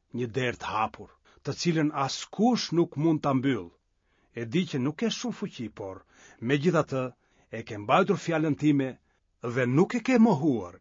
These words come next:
emrin tim. Ja, po t'jap disa nga sinagoga e Satanit, që e quajnë veten judenj,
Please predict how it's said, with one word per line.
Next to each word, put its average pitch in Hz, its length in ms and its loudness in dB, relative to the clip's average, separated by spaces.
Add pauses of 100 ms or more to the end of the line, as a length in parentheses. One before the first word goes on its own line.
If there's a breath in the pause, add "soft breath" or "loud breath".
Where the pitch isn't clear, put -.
(100)
emrin 120 460 -2
tim. 85 240 -18 (560)
Ja, 135 140 -2 (720)
po 156 60 -2
t'jap 214 220 4
disa 185 300 -2
nga 135 160 0
sinagoga 131 600 2
e 113 80 -2
Satanit, 110 640 -6 (300)
që - 140 -10
e 113 100 -10
quajnë 117 380 -4
veten 110 340 -6
judenj, 113 460 -4